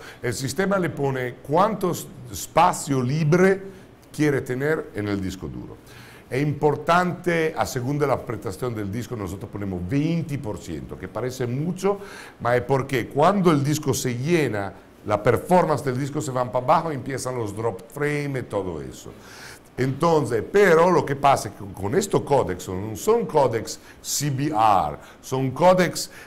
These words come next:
que si es una pantalla negra gasta poco, si hay un water polo, un deporte, empieza a gastar más. Entonces es un poco un problema estadístico.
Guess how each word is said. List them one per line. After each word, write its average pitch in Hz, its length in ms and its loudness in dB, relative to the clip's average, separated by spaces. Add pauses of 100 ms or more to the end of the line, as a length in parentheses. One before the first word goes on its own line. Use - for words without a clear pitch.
(120)
que 135 360 0
si - 200 -4
es 135 60 2
una 135 180 -2
pantalla 143 460 4
negra 226 840 6
gasta 123 460 2
poco, 90 500 2 (200)
si 147 240 0
hay 143 160 8
un 127 200 -2
water 170 360 4
polo, 156 400 4
un 120 160 -2
deporte, 160 960 4
empieza 120 440 0
a - 20 2
gastar 101 400 -2
más. 85 320 -6
Entonces 185 440 0
es 151 60 4
un 143 120 -4
poco 196 600 0
un 143 160 -2
problema 143 520 0
estadístico. 87 920 -4